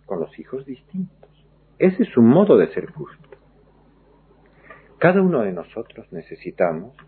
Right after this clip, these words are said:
ese amor y esa justicia maternal de María. Por eso se cumple siempre en la Iglesia esa profecía que salió de los labios de María, que lo trae San Lucas en el capítulo dos:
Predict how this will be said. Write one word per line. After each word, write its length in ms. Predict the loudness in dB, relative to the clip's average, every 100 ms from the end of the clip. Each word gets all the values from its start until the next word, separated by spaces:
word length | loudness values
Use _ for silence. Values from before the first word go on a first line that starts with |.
| _ _ _ _
ese 280 | -8 0 0
amor 360 | 0 -2 -8 -10
y 100 | -6
esa 180 | -6 -6
justicia 640 | -12 -16 -20 -10 -8 -6 -6
maternal 680 | -6 -8 -12 -10 -8 -6 -8
de 120 | -12
María. 420 | -18 -20 _ _ _ _ _ _ _ _ _ _ _ _ _ _ _ _ _ _ _ _ _ _ _ _
Por 160 | 2 4
eso 220 | 0 -8
se 140 | -10
cumple 360 | -8 -8 -4 -6
siempre 420 | -6 -8 -10 -6
en 60 | -4
la 80 | -4
Iglesia 380 | -2 -4 -4 -6
esa 140 | -6
profecía 760 | -8 -8 -8 -8 -4 -4 -4 -10 _ -20 -20 _
que 80 | 2
salió 260 | 4 4
de 80 | 4
los 220 | 0 -8
labios 360 | -4 -2 -2 -6
de 80 | -8
María, 480 | -10 -8 -8 -12 -14 _ _ _
que 120 | -4
lo 120 | -2 0
trae 220 | 0 0
San 200 | -2 -4
Lucas 280 | -4 -4 -6
en 80 | -10
el 80 | -10
capítulo 520 | -12 -12 -14 -8 -4
dos: 280 | -4 -8